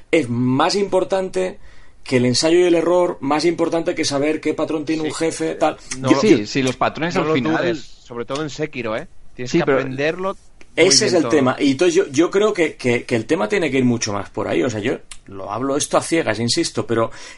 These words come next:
Speaker 1: creo que el, el, el tema de, de la dificultad en este juego seguramente va mucho más por ahí, porque, eh, quizá el aprendizaje, pues a lo mejor, no lo sé, a lo mejor no han sabido integrarlo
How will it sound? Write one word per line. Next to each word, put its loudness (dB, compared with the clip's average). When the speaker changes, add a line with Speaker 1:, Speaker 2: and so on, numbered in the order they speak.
Speaker 1:
creo 4
que 0
el, 2
el, 2
el 2
tema 0
de, 0
de -2
la 2
dificultad -2
en -4
este -6
juego -4
seguramente 0
va 2
mucho 0
más -4
por -4
ahí, 2
porque, -2
eh, 0
quizá 0
el 2
aprendizaje, 0
pues 0
a 0
lo 2
mejor, 0
no -4
lo -4
sé, -6
a -8
lo -6
mejor -2
no 2
han -2
sabido 0
integrarlo 0